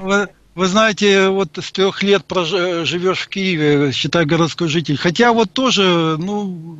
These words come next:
сам я, сам, понимаете, жена не захотела со мной жить, ушла и осталась там, и сына как бы настроила. И, ну, значит, э, э, ну, я ее не виню, просто там бездуховность, э, конечно.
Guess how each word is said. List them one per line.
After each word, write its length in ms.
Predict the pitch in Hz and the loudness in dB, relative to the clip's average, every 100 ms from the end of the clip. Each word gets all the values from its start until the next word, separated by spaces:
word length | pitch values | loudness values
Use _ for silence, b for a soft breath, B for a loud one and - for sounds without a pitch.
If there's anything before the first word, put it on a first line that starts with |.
| 156 | -10
сам 420 | - 240 233 185 | -4 2 2 2
я, 140 | 135 123 | 0 -2
сам, 300 | - 180 139 | 0 0 0
понимаете, 500 | 147 160 185 156 135 | -6 -6 -6 -6 -4
жена 260 | 180 208 | -2 -2
не 80 | 185 | -2
захотела 480 | 156 156 165 202 190 | -4 -6 -2 0 0
со 160 | - | 0
мной 220 | 185 185 165 | 0 2 2
жить, 260 | 170 156 | 0 0
ушла 420 | 147 - 175 180 165 B B | -4 2 4 4 2 B B
и 60 | 151 | 0
осталась 540 | 139 - 160 160 143 | 0 2 4 4 2
там, 320 | - 170 165 | 0 2 2
и 300 | 151 139 139 | 0 0 0
сына 540 | 123 - 175 175 170 151 | -2 -2 0 2 2 0
как 140 | 156 143 | 0 0
бы 160 | 139 143 | 0 0
настроила. 680 | 147 - 151 156 151 147 131 B B - | 0 0 2 4 6 4 2 B B -2
И, 200 | 143 147 | 2 2
ну, 600 | 170 220 233 220 196 180 | 2 2 2 2 4 4
значит, 520 | 156 208 - 202 - | 2 2 0 -2 -2
э, 340 | 196 190 185 175 B B B - | -2 0 -2 -6 B B B -12
э, 420 | 160 170 170 165 | -8 -8 -8 -6
ну, 300 | 185 226 226 | -2 2 2
я 240 | 202 214 214 | 4 2 2
ее 160 | 208 | 2
не 140 | 202 196 | 0 -2
виню, 440 | 190 202 214 185 156 151 143 | -4 -4 -6 -8 -12 -16 -8
просто 260 | 180 139 | -8 -4
там 200 | 170 175 | 0 0
бездуховность, 920 | 147 165 151 - 196 190 170 143 - 160 | 0 -2 -2 -4 0 0 0 -2 -6 -2
э, 340 | 151 147 143 | 0 0 0
конечно. 500 | 127 156 151 - 151 | 2 2 2 2 0